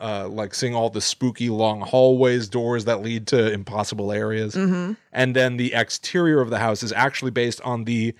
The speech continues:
Speaker 1: Shipley Lydecker House from
Speaker 2: Mm-hmm.
Speaker 1: Baltimore.
Speaker 2: Oh, okay. There's, so there's a house in Savannah.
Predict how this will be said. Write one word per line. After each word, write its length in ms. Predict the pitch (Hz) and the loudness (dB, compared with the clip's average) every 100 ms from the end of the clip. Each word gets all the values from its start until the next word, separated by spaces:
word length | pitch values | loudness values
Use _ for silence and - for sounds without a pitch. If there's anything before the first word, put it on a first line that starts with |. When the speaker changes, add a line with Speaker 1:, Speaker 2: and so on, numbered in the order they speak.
| _ _ _ _ | _ _ _ _
Speaker 1:
Shipley 580 | - - 208 208 196 180 | -6 0 0 2 0 2
Lydecker 720 | 127 123 190 180 117 - 95 | 2 4 4 4 2 0 -6
House 480 | 101 92 92 - - _ _ _ - | -4 -6 -6 -10 -12 _ _ _ -6
from 140 | 117 | -4
Speaker 2:
Mm-hmm. 80 | 104 | 2
Speaker 1:
Baltimore. 600 | 117 139 - 95 - - - - | 4 4 0 -10 -12 -16 -8 0
Speaker 2:
Oh, 200 | 403 480 - | 2 2 0
okay. 120 | 254 | -2
There's, 280 | 208 311 349 | 0 -2 -2
so 340 | - - 320 302 | -4 -4 -2 -2
there's 320 | 247 302 349 | 0 -2 0
a 80 | 320 | -2
house 360 | 269 269 262 | 0 -2 0
in 180 | - 226 | 0 0
Savannah. 520 | 208 202 180 185 185 | 0 0 0 0 0